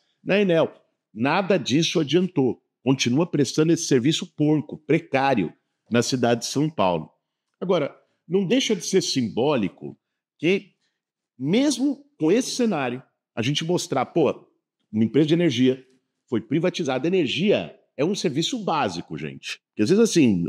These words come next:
é a luz na tua casa, é a tomada pra poder carregar o celular. A gente pensa muito isso, pô, na minha casa, o quanto atrapalha. Agora, imagine no hospital.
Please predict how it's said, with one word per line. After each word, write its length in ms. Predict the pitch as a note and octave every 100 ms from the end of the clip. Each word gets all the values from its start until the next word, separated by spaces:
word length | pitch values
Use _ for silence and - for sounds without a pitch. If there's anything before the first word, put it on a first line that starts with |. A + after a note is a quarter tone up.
| -
é 120 | C3
a 80 | D3+
luz 260 | C#3+ D#3 C#3
na 100 | C#3+
tua 180 | D3 C3+
casa, 400 | C#3+ F3 D3+ E3
é 20 |
a 80 | D#3
tomada 500 | F3+ D#3+ E3 G3 F#3
pra 140 | F3+
poder 260 | D#3 D3 E3
carregar 380 | D3+ C#3 C#3+
o 80 | C#3+
celular. 680 | - C#3+ C3 B2 D3+ F#3 F3+ _ _ _ _
A 120 | A#2
gente 440 | G#2+ F3+ F3+ - _ _ _ _ -
pensa 320 | D#3 D#3+ C3
muito 260 | C#3 D#3 D#3
isso, 160 | -
pô, 120 | D3
na 100 | A2+
minha 200 | B2 E3+
casa, 340 | D#3+ C3 C#3+ A2
o 60 |
quanto 300 | A2+ D#3 D#3+
atrapalha. 760 | D3+ C3+ A2+ B2+ C3+ C#3 F#2 - _ _ _
Agora, 320 | G3 G#3+ - - _ _ _ -
imagine 480 | B3+ B3 D3+ G3+ D#3
no 100 | G3+
hospital. 800 | G#3+ A3+ - D#3+ B2 E2+ _